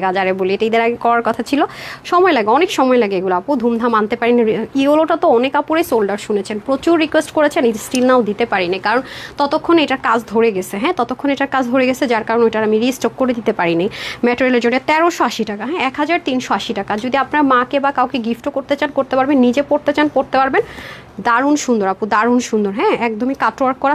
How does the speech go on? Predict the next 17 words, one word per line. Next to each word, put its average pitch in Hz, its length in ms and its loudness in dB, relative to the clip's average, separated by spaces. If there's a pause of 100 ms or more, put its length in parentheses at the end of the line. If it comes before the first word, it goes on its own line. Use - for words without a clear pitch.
তাতাল 277 320 2
কাটিং, 269 220 0 (140)
এমব্রয়ডারি 254 480 0
করা 302 220 4
এবং 254 180 0
খুব 330 100 -2 (100)
স্ট্যা-, 262 300 0 (140)
স্ট্যান্ডার্ড 320 400 0
একটা 311 180 -4
শাড়ি। 180 280 0
আমি 220 180 -4
ছবিগুলো 277 340 -2
শেয়ার 269 200 2
করলে 269 220 -2
দেখে - 200 0
নিন। 349 120 4 (440)
তো 254 60 0